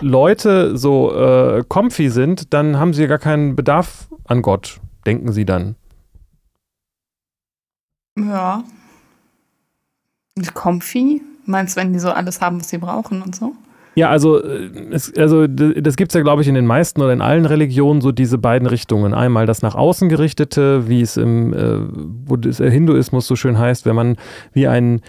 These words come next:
Speaker 1: Bettelmönch mit der Schale durch, mit der Bettelschale durch die Welt geht, in der Hoffnung, dass da was Schönes reinkommt und dass man was Schönes erlebt.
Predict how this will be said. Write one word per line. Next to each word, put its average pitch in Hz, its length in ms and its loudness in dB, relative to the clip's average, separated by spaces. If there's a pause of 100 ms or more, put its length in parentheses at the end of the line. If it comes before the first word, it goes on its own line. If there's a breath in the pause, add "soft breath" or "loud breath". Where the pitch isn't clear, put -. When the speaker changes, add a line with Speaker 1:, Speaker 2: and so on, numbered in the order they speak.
(200 loud breath)
Speaker 1:
Bettelmönch 135 760 0
mit 127 160 -2
der 123 100 2
Schale 139 640 2
durch, 131 320 -2
mit 127 140 0
der 123 80 2
Bettelschale 135 600 0
durch 123 140 0
die 120 160 0
Welt 131 260 2
geht, 135 220 0
in 123 140 0
der 117 100 2
Hoffnung, 127 380 0
dass 117 240 -2
da 110 260 2
was - 560 -4
Schönes 139 420 0
reinkommt 120 920 -2
und 117 160 -2
dass 113 100 -2
man 110 160 0
was 113 140 -4
Schönes 165 300 2
erlebt. 165 440 2